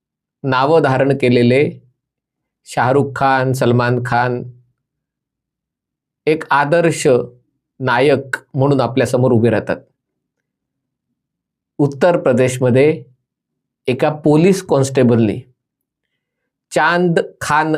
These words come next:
नावाच्या पोलीस कॉन्स्टेबलनी स्वतःचं नाव राज ठेवून एका तरुणीवर वारंवार बलात्कार केला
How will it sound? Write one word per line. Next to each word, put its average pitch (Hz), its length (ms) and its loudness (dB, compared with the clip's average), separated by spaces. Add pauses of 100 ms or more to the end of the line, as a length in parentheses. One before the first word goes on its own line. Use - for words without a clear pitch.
(140)
नावाच्या 127 540 2
पोलीस 120 400 2
कॉन्स्टेबलनी 92 680 -2 (1080)
स्वतःचं 135 720 0
नाव 131 480 0
राज 131 720 0
ठेवून 107 300 0 (2000)
एका 139 560 0 (240)
तरुणीवर 135 680 2 (340)
वारंवार 120 680 0
बलात्कार 113 720 0
केला 90 220 -2